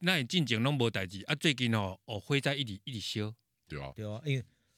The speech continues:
Speaker 3: 就这，因为就这些工厂哦，拢人做的。
Speaker 1: 哎。
Speaker 3: 啊，问题是地主到时候，诶，从化要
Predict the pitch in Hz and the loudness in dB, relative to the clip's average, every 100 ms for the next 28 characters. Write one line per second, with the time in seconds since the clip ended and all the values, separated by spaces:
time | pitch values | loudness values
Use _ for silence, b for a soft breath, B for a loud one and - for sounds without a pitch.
0 | _ _ _ _ 233 185 151 156 151 202 | _ _ _ _ -6 -4 -2 2 2 0
1 | 156 135 165 - 139 139 120 120 120 110 | 0 0 0 -2 -4 0 0 2 0 -2
2 | 156 160 120 104 143 135 135 - _ _ | -4 -4 -2 -4 -2 0 -2 -4 _ _
3 | 175 180 160 143 180 180 139 110 127 - | -4 0 2 0 0 -2 -2 -6 -6 -4
4 | 151 156 143 156 - 131 127 135 156 139 | 0 0 0 -4 -2 -2 0 0 2 2